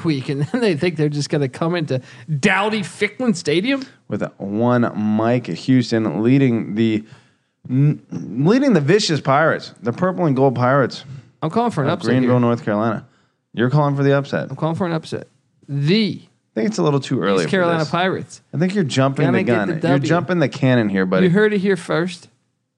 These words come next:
Speaker 1: This team is gonna lose to the Pirates, and they're gonna be, what? What do I have 'em at? Three and,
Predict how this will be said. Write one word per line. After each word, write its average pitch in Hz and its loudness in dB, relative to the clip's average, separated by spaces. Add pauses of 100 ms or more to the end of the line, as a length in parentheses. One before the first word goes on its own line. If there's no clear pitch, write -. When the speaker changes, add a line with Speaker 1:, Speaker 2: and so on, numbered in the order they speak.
(120)
Speaker 1:
This 302 -2
team 139 -2 (360)
is 147 -6
gonna 175 -2 (160)
lose 135 0
to - -6
the 127 -4
Pirates, 135 -4
and 123 -8
they're 165 -4
gonna 254 -2
be, 127 -2 (760)
what? - -6 (100)
What - -10
do 135 -2
I 107 -2
have 131 -2
'em - -10
at? - -16
Three 156 -4
and, 92 -6